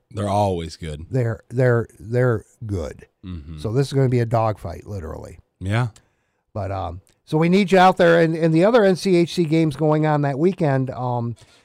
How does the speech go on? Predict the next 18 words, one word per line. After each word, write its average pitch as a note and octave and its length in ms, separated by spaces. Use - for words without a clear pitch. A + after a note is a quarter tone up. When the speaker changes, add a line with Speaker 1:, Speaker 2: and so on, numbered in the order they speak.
Speaker 2:
Denver F3 460
is D3+ 200
in D3+ 260
North D3+ 260
Dakota. D#3+ 640
Miami D3 580
of C#3 140
Ohio D3 760
is, C3 420
uh, G#2+ 320
out B2+ 260
in B2 100
Omaha. D3 720
Saint D3 400
Cloud, B2 720
which B2 220
is A#2+ 160
another B2 680